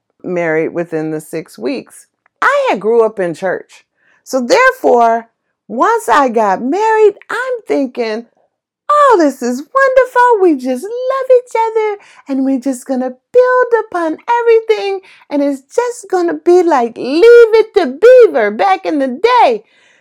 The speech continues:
and be like my parents." And it's like, who wouldn't like my parents? I used to say that as a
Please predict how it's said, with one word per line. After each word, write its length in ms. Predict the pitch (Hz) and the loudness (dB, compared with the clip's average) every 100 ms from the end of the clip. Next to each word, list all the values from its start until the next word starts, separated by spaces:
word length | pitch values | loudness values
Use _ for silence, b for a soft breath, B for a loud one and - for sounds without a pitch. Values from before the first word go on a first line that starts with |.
| b | b
and 220 | - 320 330 | -2 0 4
be 140 | 466 453 | 6 6
like 120 | 427 320 | 2 2
my 180 | 311 | 0
parents." 680 | 285 - 466 554 523 294 269 | 0 -6 -2 0 0 -2 -6
And 140 | 277 277 | -6 -6
it's 160 | 277 | -4
like, 300 | 285 269 254 _ _ _ _ _ _ | -2 -2 -4 _ _ _ _ _ _
who 300 | - 539 587 494 | -6 0 0 0
wouldn't 440 | 330 494 508 247 | -2 -2 -2 -4
like 340 | 214 508 554 539 | -6 -4 -6 -4
my 300 | 233 180 - | -4 -4 -8
parents? 640 | - 508 587 508 226 - - b b | -12 -6 -4 -4 -6 -10 -20 b b
I 60 | 494 508 | 0 0
used 120 | 508 | -2
to 100 | 302 | -10
say 360 | 247 262 277 285 | -6 -4 -2 -4
that 380 | 233 214 202 - | -6 -6 -8 -10
as 600 | - 190 190 190 190 185 _ - | -10 -8 -8 -8 -10 -16 _ -10
a 380 | 165 151 160 | -8 -6 -8